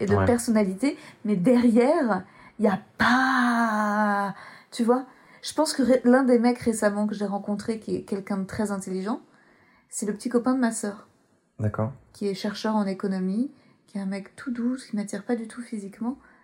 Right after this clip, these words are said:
Speaker 1: Euh, je veux dire, tant mieux, puisque c'est le petit copain de ma sœur.
Speaker 2: Absolument.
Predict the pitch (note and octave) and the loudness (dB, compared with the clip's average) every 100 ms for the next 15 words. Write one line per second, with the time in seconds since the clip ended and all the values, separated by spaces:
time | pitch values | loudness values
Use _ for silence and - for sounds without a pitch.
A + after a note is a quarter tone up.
0 | _ - G#3 G#3+ G#3+ G#3+ F#3 F#3 F#3+ - | _ -12 -8 -6 -8 -8 -10 -10 -10 -6
1 | F#3 A3 F4+ - - F#3+ F#3 - G3+ G#3 | -4 -4 -8 -14 -14 -14 -14 -8 -6 -4
2 | G3+ G3+ G3 A#3 D4 - - - G2+ G2 | -6 -8 -6 -4 -4 -6 -12 -4 -2 -2
3 | A2 | -4